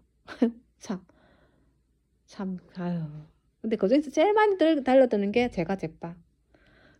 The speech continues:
그래서 아유, 아들이 두 달 동안 여-, 면접 보러 다니고 기다리고 결국에는 포기했잖아요, 제과 제빵. 우선 뽑는 게 나-, 여자.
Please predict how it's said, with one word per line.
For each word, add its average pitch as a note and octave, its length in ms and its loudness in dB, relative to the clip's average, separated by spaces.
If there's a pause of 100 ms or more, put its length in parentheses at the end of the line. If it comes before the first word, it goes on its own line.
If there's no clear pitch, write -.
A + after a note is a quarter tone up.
그래서 F3 600 -4
아유, F#3 380 -4
아들이 E3+ 840 -4
두 F4+ 200 0
달 G#4 220 4
동안 F3+ 600 0 (200)
여-, E3 80 -4
면접 F3+ 580 -4
보러 F#3 240 0
다니고 F3+ 600 -4
기다리고 F#3 920 -6
결국에는 B3+ 560 0
포기했잖아요, C4 760 -2
제과 D#3 240 -6
제빵. D3 680 -12 (1120)
우선 C#4+ 340 2
뽑는 F4 340 6
게 A#3+ 80 8
나-, D#3+ 260 0
여자. F#3+ 480 2